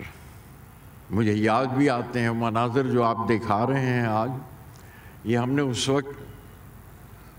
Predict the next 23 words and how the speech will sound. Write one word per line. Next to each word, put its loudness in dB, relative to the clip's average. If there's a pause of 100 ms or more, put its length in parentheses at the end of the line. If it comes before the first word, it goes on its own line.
(500)
देखे 2
हैं 0 (1500)
और -2 (600)
आप 2
अपनी 0
जान 0
की 0
बाजी 2
वहाँ 0
लगा 2
रहे 2
थे 0
और 2
हम 0
अपनी 0
जान 0
को 0 (440)
संभाल 2
रहे 2
थे 0 (300)
कि -2
काश -2 (380)
आपको -2